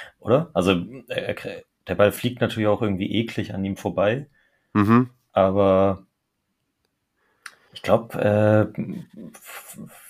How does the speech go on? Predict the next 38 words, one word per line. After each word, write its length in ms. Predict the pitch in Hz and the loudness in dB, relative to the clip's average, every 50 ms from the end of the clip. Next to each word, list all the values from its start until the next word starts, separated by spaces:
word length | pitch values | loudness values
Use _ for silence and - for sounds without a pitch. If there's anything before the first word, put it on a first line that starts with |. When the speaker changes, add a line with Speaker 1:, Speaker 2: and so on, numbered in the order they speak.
| - - | -10 -6
Speaker 1:
wenn 140 | 107 107 | -4 -2
er 100 | 98 95 | 0 0
da 380 | 92 98 98 101 104 101 101 104 | 2 2 2 4 4 2 2 0
ein 300 | 95 - - - 127 - | -2 -4 -10 -14 -10 -6
bisschen 320 | - 117 - - 135 117 | -4 -2 0 2 2 2
mehr 140 | 117 117 117 | 2 2 0
fokussiert 580 | - - 127 117 120 110 - - - 110 - - | -2 -4 -6 -6 -6 -8 -8 -6 -6 -6 -4 -2
drauf 220 | 98 101 95 - | -4 -4 -2 -4
ist, 260 | - 98 - - - | -6 -8 -8 -8 -6
dann, 340 | 95 90 87 85 85 85 85 | -4 -2 -2 -2 -4 -6 -8
dann 140 | - 90 82 | -8 -8 -10
kann 160 | - - 90 | -8 -6 -6
er 60 | 85 | -4
den 160 | 80 80 76 76 | -4 -4 -2 -2
wegbrusten. 1000 | 82 90 - - _ _ _ - - - 80 - - - - - - - - - _ _ _ _ _ _ _ _ _ _ _ _ _ _ _ _ _ _ _ _ _ _ _ _ - - - - - - - _ _ _ _ _ _ - | -4 -4 -4 -10 _ _ _ -12 -6 -4 -4 -4 -4 -8 -8 -8 -8 -8 -8 -12 _ _ _ _ _ _ _ _ _ _ _ _ _ _ _ _ _ _ _ _ _ _ _ _ -20 -20 -20 -20 -20 -20 -20 _ _ _ _ _ _ -6
Speaker 2:
Ich 100 | - 101 | -4 2
glaub 180 | - 143 139 - | 6 6 6 6
auch, 320 | 98 107 110 - - - | 6 4 4 2 0 2
ja, 200 | - 101 - - _ _ _ - | 4 4 4 4 _ _ _ -16
bin 220 | - - - 104 | -10 -2 0 0
ich, 120 | 101 101 - | 0 0 -2
bin 180 | - - 98 98 | -2 -2 0 0
ich 120 | 92 - | 0 2
bei 160 | - 82 85 | 4 4 4
dir. 160 | 87 82 78 76 | 6 4 2 2
Kann 180 | - 101 92 | 2 0 2
man 120 | 95 90 90 | 2 2 2
ihm, 320 | - 90 95 95 95 92 - _ _ _ _ _ - - - - _ _ _ _ _ - | 2 2 2 2 0 -2 -4 _ _ _ _ _ -20 -20 -20 -20 _ _ _ _ _ -10
kann 160 | - - 90 | -2 0 2
man 160 | 90 90 85 | 2 2 0
ihm 220 | - 90 92 92 - | 0 -4 -4 -4 -2
ein, 260 | - 73 82 85 85 | 0 0 0 0 -2
ein, 280 | - - 80 85 87 - - | -2 -2 0 -2 -2 -4 -4
ein 240 | - 65 80 82 76 | -2 -2 -2 0 2
wenig 380 | 90 95 98 95 92 - - - | 2 4 4 4 2 0 -2 -10
Teilschuld 760 | - - 87 80 87 92 87 - - 92 82 78 76 - - | -4 0 2 4 4 4 2 0 0 0 0 0 0 -2 -4
an 140 | 73 80 78 | -4 -4 -4
Gegentreffer 720 | - 73 71 78 78 - - 82 - - 82 78 76 73 | -4 -4 -2 -4 -4 -2 -2 -2 0 2 0 0 0 -2